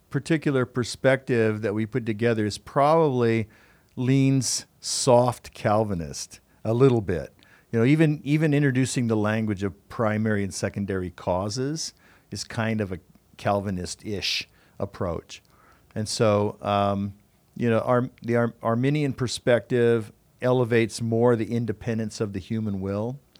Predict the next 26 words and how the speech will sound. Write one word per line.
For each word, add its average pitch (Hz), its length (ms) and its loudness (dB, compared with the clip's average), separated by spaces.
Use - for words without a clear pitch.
um, 95 480 0
and, 101 260 -4
and 107 200 -4
operates 117 560 0
more 120 340 4
on 110 100 2
the 110 80 0
basis 104 460 -2
of 98 160 -4
God's 101 340 2
foreknowledge, 123 1080 -2
that 110 80 -8
God 107 280 2
could 98 160 -12
see 110 240 -2
that 110 140 0
it 98 80 -2
was 101 100 -4
gonna 98 220 -4
happen, 104 480 -4
where 98 80 -2
the 90 80 -4
Calvinist 110 580 0
point 107 240 -4
of 92 60 -2
view 92 320 -2